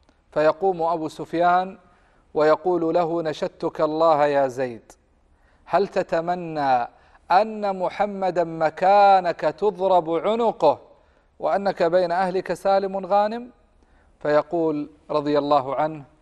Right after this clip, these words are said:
"والله ما أتمنى أن محمداً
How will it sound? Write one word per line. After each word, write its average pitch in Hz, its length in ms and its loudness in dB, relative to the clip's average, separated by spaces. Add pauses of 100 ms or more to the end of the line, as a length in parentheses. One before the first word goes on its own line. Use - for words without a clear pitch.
(360)
"والله 175 420 2
ما 160 220 -8
أتمنى 147 720 -8 (520)
أن 156 280 -2
محمداً 175 840 -2